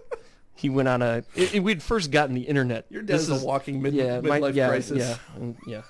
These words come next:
Speaker 1: especially when both of us worked with him, too, for a
Speaker 2: <laughs> Oh,
Speaker 1: while. That was
Speaker 2: God.
Speaker 1: we,
Speaker 2: Don't,
Speaker 1: we're not
Speaker 2: don't,
Speaker 1: gonna tell
Speaker 2: no,
Speaker 1: those
Speaker 2: don't
Speaker 1: stories.
Speaker 2: get into that.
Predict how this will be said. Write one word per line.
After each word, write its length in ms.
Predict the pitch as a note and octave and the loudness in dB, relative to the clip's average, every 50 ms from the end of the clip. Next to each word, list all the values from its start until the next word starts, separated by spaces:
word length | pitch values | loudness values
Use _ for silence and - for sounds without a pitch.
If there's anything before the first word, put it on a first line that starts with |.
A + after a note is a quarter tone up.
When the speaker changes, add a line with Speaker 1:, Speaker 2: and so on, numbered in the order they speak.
| _ - | _ -12
Speaker 1:
especially 440 | - - - E3+ D3+ - D#3 C#3 B2+ | -12 -2 0 0 0 0 -4 -2 -2
when 160 | B2 B2+ A#2+ | 0 -2 0
both 220 | A2+ C3+ C3 - | 0 -2 -2 -2
of 80 | - A#2+ | -4 -6
us 100 | A#2+ A2 A2+ | -6 -8 -6
worked 260 | A#2 C3 B2 - - | -6 -8 -8 -6 -8
with 140 | A#2+ A2 - | -8 -6 -6
him, 100 | A2+ A2+ | -6 -4
too, 180 | - - B2 | -2 -2 -2
for 100 | A2+ A#2 | -2 -2
a 40 | A2+ | -2
Speaker 2:
<laughs> 80 | A2+ A2+ | -2 -2
Oh, 20 | |
Speaker 1:
while. 180 | A2+ G#2+ G2+ G#2 | -4 -4 -4 -6
That 60 | A2 | -6
was 60 | G#2+ A2+ | -6 -4
Speaker 2:
God. 280 | D3+ D3+ D3 C#3 C#3+ - - - - - - - - - - - - | -4 -4 -4 -4 -8 -10 -18 -20 -18 -18 -20 -20 -20 -20 -16 -4 2
Speaker 1:
we, 140 | D3+ D3+ | 2 2
Speaker 2:
Don't, 80 | - - | 2 4
Speaker 1:
we're 100 | D3+ D#3+ | 2 4
not 100 | E3 D3+ | 6 6
Speaker 2:
don't, 80 | C#3+ B2+ | 4 4
Speaker 1:
gonna 120 | C3 B2 | 2 0
tell 140 | B2+ B2 C3+ | 0 0 2
Speaker 2:
no, 120 | D#3+ D#3+ - | 4 4 2
Speaker 1:
those 120 | A#2+ - | 2 0
Speaker 2:
don't 160 | F3 E3 - | -2 -2 -2
Speaker 1:
stories. 20 | - | -2
Speaker 2:
get 80 | D#3 | -4
into 160 | D#3 D#3 C#3+ | -4 -6 -4
that. 320 | C#3 C#3 C3+ C3 B2 - | -6 -6 -6 -6 -8 -12